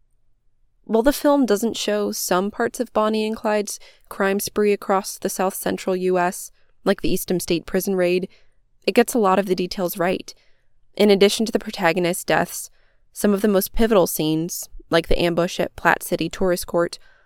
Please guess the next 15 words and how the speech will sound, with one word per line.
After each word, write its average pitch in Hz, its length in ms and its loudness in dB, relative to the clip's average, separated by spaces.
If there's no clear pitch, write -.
also 190 360 2
happened 175 520 -2
in 190 120 -2
real 202 180 0
life 180 440 -4
in 208 100 2
much 220 220 4
the - 80 -8
same 175 240 2
way 165 140 2
they 170 100 0
do 175 160 0
in 170 80 0
the 170 60 -4
film. - 440 -4